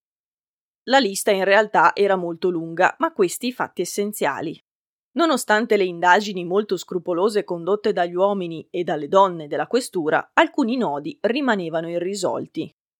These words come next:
Si era parlato infatti di una fidanzata della Menasar, al momento irreperibile,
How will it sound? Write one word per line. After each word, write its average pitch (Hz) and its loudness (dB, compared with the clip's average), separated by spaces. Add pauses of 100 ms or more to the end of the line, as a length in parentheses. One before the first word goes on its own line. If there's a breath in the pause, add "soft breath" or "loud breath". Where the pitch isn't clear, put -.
(200)
Si - -4
era 220 6
parlato 214 2
infatti 208 -2
di 180 -12
una 175 -8
fidanzata 190 -2
della 180 -6
Menasar, 190 0
al 160 -10
momento 170 -8
irreperibile, 170 -2